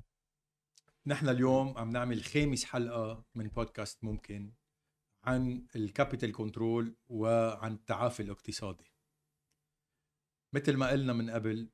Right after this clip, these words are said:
بغير فيديوهات، إنه بانيين هاي الحملة أول شي على مدمكين أساسيين: حرية القضاء،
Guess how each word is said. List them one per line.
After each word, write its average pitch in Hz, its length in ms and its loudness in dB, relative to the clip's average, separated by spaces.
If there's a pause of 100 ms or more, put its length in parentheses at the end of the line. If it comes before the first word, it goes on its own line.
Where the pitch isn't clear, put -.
بغير 110 340 0
فيديوهات، 98 640 -4 (140)
إنه 120 200 -2
بانيين 127 520 2
هاي 117 120 0
الحملة 110 680 -2 (320)
أول 139 280 4
شي 123 220 0
على 113 240 0
مدمكين 117 580 0
أساسيين: 95 640 -8 (760)
حرية 131 500 4
القضاء، 113 600 2